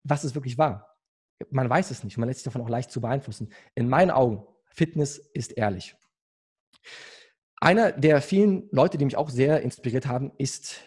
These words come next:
ähm, Charles Bukowski. Und auf Charles Bukowskis Grab steht, „Don't try.“ Und er fasst das zusammen in einem Interview, in dem er quasi auch auf die Frage, wie man denn so Erfolg-, ein erfolgreicher Künstler wie er wird, ähm, sagt er, „Versuch's erst gar nicht.“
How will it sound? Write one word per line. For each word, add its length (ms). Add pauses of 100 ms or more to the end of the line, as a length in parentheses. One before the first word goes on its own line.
ähm, 280
Charles 300
Bukowski. 540
Und 580
auf 220
Charles 280
Bukowskis 680
Grab 320
steht, 340
„Don't 220
try.“ 380 (540)
Und 520
er 100
fasst 280
das 100
zusammen 400
in 140
einem 220
Interview, 460
in 140
dem 180
er 280 (260)
quasi 520
auch 180
auf 100
die 100
Frage, 360
wie 100
man 140
denn 120
so 160
Erfolg-, 440
ein 100
erfolgreicher 300
Künstler 280
wie 140
er 180
wird, 220 (480)
ähm, 360 (380)
sagt 300
er, 100
„Versuch's 400
erst 220
gar 180
nicht.“ 280